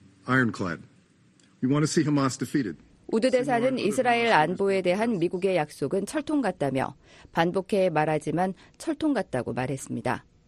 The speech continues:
Speaker 2: 그러면서 우리는 하마스가 패배하고 신와르와 그 밖의 하마스 지도자들이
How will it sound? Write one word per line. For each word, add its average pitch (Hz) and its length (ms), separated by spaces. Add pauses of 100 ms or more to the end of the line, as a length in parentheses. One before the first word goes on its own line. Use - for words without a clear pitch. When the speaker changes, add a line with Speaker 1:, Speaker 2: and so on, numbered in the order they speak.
(400)
Speaker 2:
그러면서 185 400
우리는 175 360
하마스가 220 720
패배하고 240 760 (320)
신와르와 220 800
그 - 160
밖의 185 320
하마스 254 400
지도자들이 165 800